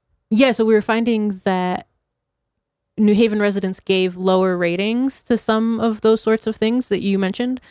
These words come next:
uh, but then had this relatively high satisfaction rating.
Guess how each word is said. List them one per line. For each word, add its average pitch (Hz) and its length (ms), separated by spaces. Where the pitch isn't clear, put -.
uh, 190 180
but 196 220
then 208 220
had 185 340
this 185 320
relatively 208 640
high 185 320
satisfaction 240 1080
rating. 302 500